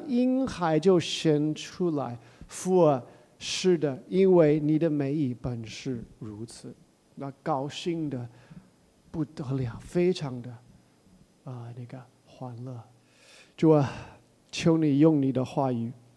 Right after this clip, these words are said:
激励我们，嗯，归向你，接受你的大使命，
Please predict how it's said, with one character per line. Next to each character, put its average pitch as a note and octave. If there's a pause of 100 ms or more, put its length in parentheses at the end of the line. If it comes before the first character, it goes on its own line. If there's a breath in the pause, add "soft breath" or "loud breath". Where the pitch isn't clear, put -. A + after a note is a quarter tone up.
(360)
激 D#3
励 D#3
我 B2+
们， A#2 (1900 soft breath)
嗯， B2+ (800)
归 D#3+
向 C#3
你， B2 (2000)
接 D#3+
受 D#3+
你 C#3+
的 B2+
大 C3+
使 B2+
命， A#2+